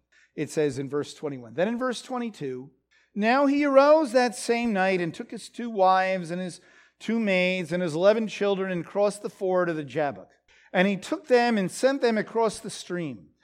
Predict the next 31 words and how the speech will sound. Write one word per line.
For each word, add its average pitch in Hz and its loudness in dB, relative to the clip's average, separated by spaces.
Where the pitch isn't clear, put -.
and 165 0
he 165 -4
sent 226 -2
across 180 2
whatever 175 4
he 175 -2
had. 139 -4
Then 202 0
Jacob 247 0
was 165 0
left 196 2
alone, 156 -2
and 185 0
a 185 2
man 226 2
wrestled 214 0
with 127 -8
him 87 -20
until 180 2
daybreak. 156 -4
And 208 4
when 247 2
he 254 0
saw 359 6
that 302 0
he 233 4
had 202 4
not 262 0
prevailed 160 2
against 170 0
him, 104 -20